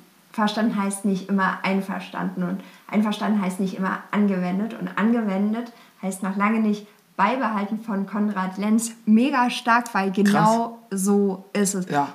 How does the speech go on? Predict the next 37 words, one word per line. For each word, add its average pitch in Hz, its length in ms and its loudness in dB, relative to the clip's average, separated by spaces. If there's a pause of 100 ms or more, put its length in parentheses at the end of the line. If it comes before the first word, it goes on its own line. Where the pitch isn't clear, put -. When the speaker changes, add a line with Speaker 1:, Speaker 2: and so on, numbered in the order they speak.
(140)
Speaker 1:
Genau 247 420 4
so 240 280 0
ist - 240 -10
Kommunikation 220 1080 0 (300)
und 196 120 -2
deswegen 214 360 0
ist 185 220 -4
es 208 160 -6
auch 190 120 -8
so 202 120 -4
ein 202 120 2
wichtiges 233 400 -2
Thema, 220 320 0
weil 190 120 2
es 185 100 -6
so 190 80 -6
viele 220 300 -2 (420)
Stolpersteinchen 208 1000 -2
auch 196 260 -2 (280)
bietet. 190 480 0 (600)
Speaker 2:
Das 120 200 -4
ist - 60 -4
nochmal 139 380 4
zurück - 320 0
zu 180 140 2
dieser 127 220 6
Frage. 165 380 4
Also 131 280 4
du - 500 -8
sagst 131 220 4
ja, 131 140 0
wie 160 100 0
machen 165 300 6
wir 123 60 0
das - 220 -2
als - 280 0
Großes, 196 640 4